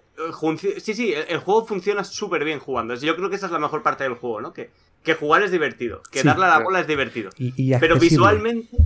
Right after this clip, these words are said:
Speaker 1: sí, accesible. Pero visualmente, o sea, dices tú,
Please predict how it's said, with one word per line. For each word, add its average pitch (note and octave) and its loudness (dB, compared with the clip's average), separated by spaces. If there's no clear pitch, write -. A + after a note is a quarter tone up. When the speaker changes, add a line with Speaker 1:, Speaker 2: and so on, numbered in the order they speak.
Speaker 1:
sí, G3 -2
accesible. C3+ -8
Pero D#3+ 2
visualmente, A3 -2
o - -20
sea, D3 -2
dices D#3 -8
tú, C#3 -8